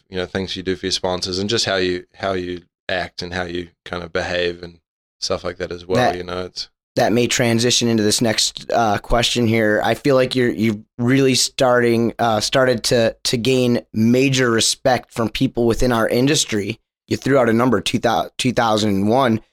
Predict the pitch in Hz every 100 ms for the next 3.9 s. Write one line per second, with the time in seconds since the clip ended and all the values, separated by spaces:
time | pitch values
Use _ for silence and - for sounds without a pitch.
0 | _ _ 117 156 180 147 127 - - 170
1 | 135 104 - _ _ - 120 123 123 120
2 | 117 117 113 107 113 120 - 107 104 127
3 | 135 107 110 110 110 - 110 107